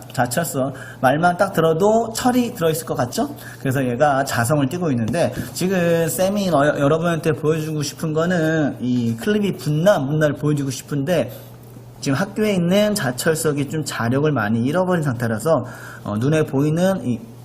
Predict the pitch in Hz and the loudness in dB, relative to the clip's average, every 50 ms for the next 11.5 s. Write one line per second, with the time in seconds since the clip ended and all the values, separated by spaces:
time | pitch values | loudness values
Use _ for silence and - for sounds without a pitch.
0 | - - - - - - - - - - - - - - - - - - - 214 | -20 -20 -20 -20 -20 -20 -20 -20 -20 -20 -20 -20 -20 -20 -20 -20 -8 2 6 6
1 | 208 - 170 175 170 156 151 156 - 165 165 - 175 180 - 226 185 151 120 104 | 6 8 6 2 2 2 0 0 2 2 2 2 4 8 8 8 8 8 2 0
2 | - - - 151 123 - 131 - - - - - 151 - 269 269 233 226 214 208 | -2 -2 -2 -2 -2 -2 -6 -10 -12 -14 -8 -6 2 10 10 12 12 12 10 8
3 | 190 170 151 - 587 539 415 - 587 480 180 175 262 277 320 339 320 320 320 320 | 4 -2 -2 -4 -4 -6 -6 -2 2 2 6 8 10 12 12 12 10 8 2 2
4 | 311 294 285 226 185 - - - - - - - - 294 294 285 277 - 403 392 | 6 10 10 10 10 8 -4 -16 -18 -18 -8 0 4 10 10 10 10 10 6 8
5 | 381 339 294 - - 508 494 330 311 277 - 254 - - 320 269 - 294 320 311 | 10 10 10 10 8 6 6 6 2 -2 -2 -2 -6 -2 -2 -2 0 2 4 6
6 | 285 262 262 226 165 165 165 175 247 - - - - - - - - 151 - 170 | 6 6 4 2 0 0 2 2 0 -2 -6 -10 -14 -16 -10 -2 0 2 4 4
7 | 160 156 - 147 135 131 - 139 135 135 131 151 - - - 135 120 135 139 135 | 4 4 4 2 2 2 2 0 2 2 2 2 2 0 0 2 2 4 4 4
8 | 131 156 147 143 147 180 180 175 151 123 - - 123 131 117 - - - - - | 4 2 2 2 0 0 0 0 0 0 -2 -2 -4 -4 -4 -8 -14 -18 -10 -4
9 | - 226 - - - - - - - - - - - - 156 156 156 - - 190 | -2 -2 -2 -2 -8 -16 -18 -20 -20 -20 -20 -18 -10 -6 -6 -4 -4 0 2 2
10 | 180 180 240 247 240 247 - - - - - 180 180 175 - - 156 180 202 202 | 4 4 4 2 2 0 -2 -8 -14 -12 -10 -6 -6 -4 -2 0 2 4 4 4
11 | 208 202 226 247 202 135 143 175 180 175 | 4 4 6 4 4 4 4 2 2 2